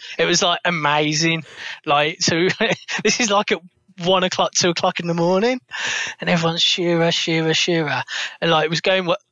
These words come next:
Speaker 2: so well. Like, we took him, I think we took him into the casino. It was absolutely brilliant. We actually become known in town after for it, for, like, the guys who took Shearer around. And, uh, <laughs>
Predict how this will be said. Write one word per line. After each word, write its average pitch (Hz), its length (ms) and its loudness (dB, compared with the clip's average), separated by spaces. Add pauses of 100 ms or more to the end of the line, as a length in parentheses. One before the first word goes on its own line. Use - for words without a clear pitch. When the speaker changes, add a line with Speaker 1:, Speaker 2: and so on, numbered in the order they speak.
(140)
Speaker 2:
so 202 380 2
well. 170 460 2
Like, 156 220 2
we 185 60 -2
took - 260 0
him, 165 280 0
I - 60 0
think 170 140 0
we 175 60 -8
took - 220 0
him 170 80 -4
into 165 200 0
the 151 100 -2
casino. 175 1200 2 (180)
It 185 180 2
was 175 140 2
absolutely 160 420 0
brilliant. 165 520 0 (580)
We 196 140 4
actually 196 260 0
become 156 320 -2
known 151 320 0
in 170 80 -2
town 160 400 0
after - 320 0
for 165 360 0
it, 226 160 -4 (100)
for, - 140 -4
like, 160 140 4
the 156 100 -4
guys 165 340 0
who 156 280 -2 (360)
took - 180 -4
Shearer 180 340 0
around. 226 400 -2 (560)
And, 175 260 0
uh, 175 100 2
<laughs> - 220 2